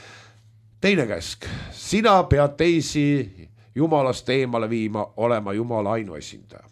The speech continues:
Eh, mida ma siin täpsemalt mõtlen? Ja ma mõtlen nüüd seda täpsemalt niimoodi, et näiteks kui mina olen loonud mingisugusesse firma,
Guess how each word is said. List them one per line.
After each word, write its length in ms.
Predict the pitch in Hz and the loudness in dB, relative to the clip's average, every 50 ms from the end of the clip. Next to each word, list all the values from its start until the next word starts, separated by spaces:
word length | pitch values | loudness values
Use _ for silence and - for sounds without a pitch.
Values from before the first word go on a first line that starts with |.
| - _ _ - - - - - - - - - - | -20 _ _ -20 -20 -20 -20 -20 -20 -20 -20 -18 -6
Eh, 180 | - 117 131 143 | -2 0 0 0
mida 200 | 175 247 247 254 | 0 2 0 2
ma 100 | 160 139 117 | 0 0 -4
siin 140 | 117 135 131 | -6 -10 -6
täpsemalt 560 | - - - - - 143 113 101 110 110 - | -6 -6 -6 -4 -6 -6 -6 -6 -10 -10 -4
mõtlen? 460 | 127 151 151 147 120 _ 104 - - - _ 113 135 | -2 -2 -2 -4 -6 _ -18 -18 -18 -20 _ -18 -12
Ja 80 | 131 123 139 | -8 -8 -6
ma 40 | 170 208 254 | -4 -4 -4
mõtlen 240 | 208 - - 147 131 | -4 -4 -6 -6 -4
nüüd 160 | 131 123 - | -6 -10 -8
seda 240 | - 160 156 - 151 131 117 | -10 -8 -4 -4 -4 -2 -2
täpsemalt 440 | 160 170 - - - 127 120 - - | -6 -6 -6 -8 -6 -6 -6 -4 -6
niimoodi, 320 | 180 196 190 151 131 107 107 | -6 -6 -4 -6 -8 -8 -10
et 80 | 98 | -8
näiteks 320 | 120 165 170 - 131 113 - | -8 -8 -6 -6 -10 -12 -10
kui 160 | - 110 113 | -14 -12 -10
mina 160 | 156 196 214 | -8 -6 -6
olen 220 | 170 147 127 110 113 | -4 -4 -4 -4 -4
loonud 360 | 135 156 185 175 151 113 92 | -6 -6 -4 -6 -8 -8 -8
mingisugusesse 640 | 110 139 143 120 107 98 101 95 92 85 - - 90 87 | -10 -10 -10 -12 -14 -12 -12 -12 -12 -12 -12 -12 -8 -4
firma, 360 | 110 117 110 92 80 - - | -2 -2 -2 -4 -8 -16 -18